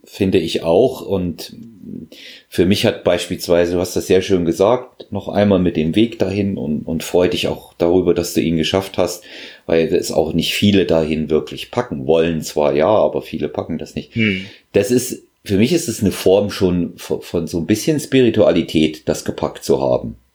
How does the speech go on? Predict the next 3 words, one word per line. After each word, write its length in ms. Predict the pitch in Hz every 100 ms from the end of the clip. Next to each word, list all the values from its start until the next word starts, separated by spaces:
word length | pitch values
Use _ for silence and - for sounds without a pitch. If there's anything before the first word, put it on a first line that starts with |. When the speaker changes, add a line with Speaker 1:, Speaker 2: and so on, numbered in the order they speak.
| _ -
Speaker 1:
Ja, 360 | 76 82 143 - - - - -
und, 480 | 95 87 87 82 87
ähm, 720 | 85 85 85 85 - -